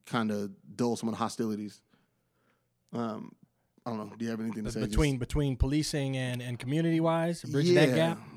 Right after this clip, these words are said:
Speaker 1: Yeah, yeah. Like, uh, I, well, one, you know, with the Ahmaud Arbery, and I know you're not a, um, I know you're not a lawyer or prosecutor,
Speaker 2: Yeah, then
Speaker 1: you
Speaker 2: no,
Speaker 1: know, but
Speaker 2: not at all.
Speaker 1: how does something like that kinda slip through the gaps? How do people see
Speaker 2: I mean,
Speaker 1: that?
Speaker 2: you know,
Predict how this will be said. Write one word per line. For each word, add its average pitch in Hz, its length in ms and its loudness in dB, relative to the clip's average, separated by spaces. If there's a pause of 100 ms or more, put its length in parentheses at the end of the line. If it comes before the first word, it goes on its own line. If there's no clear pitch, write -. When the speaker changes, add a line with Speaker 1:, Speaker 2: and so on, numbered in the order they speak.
(120)
Speaker 1:
Yeah, 143 120 4
yeah. 120 380 2
Like, 117 300 -4
uh, 117 360 2
I, 107 80 -2 (160)
well, 135 160 4
one, 139 380 4
you 120 80 -2
know, 120 140 2
with 104 200 -2
the 113 100 2
Ahmaud 107 320 2
Arbery, 107 220 0
and 110 60 0
I 120 40 0
know 123 100 0
you're 117 140 2
not 107 160 2
a, 104 160 -4
um, 104 340 -4
I - 60 -6
know 120 80 0
you're 120 80 2
not 107 120 0
a - 40 -2
lawyer 107 240 2
or 101 40 -2
prosecutor, 101 480 -2
Speaker 2:
Yeah, 151 140 8
then 127 120 2
Speaker 1:
you 110 40 4
Speaker 2:
no, 107 100 2
Speaker 1:
know, 101 60 0
but 101 160 -4
Speaker 2:
not 113 140 -6
at 113 80 -4
all. 104 240 -8
Speaker 1:
how 127 140 2
does 135 120 0
something 135 240 2
like 123 180 2
that 120 200 2
kinda 113 180 0
slip 113 240 0
through 117 100 2
the 113 60 2
gaps? 113 300 0
How 107 140 0
do 107 120 0
people 104 480 0
see - 220 0
Speaker 2:
I 131 80 6
mean, 143 260 4
Speaker 1:
that? 139 60 2
Speaker 2:
you 156 80 4
know, 147 400 6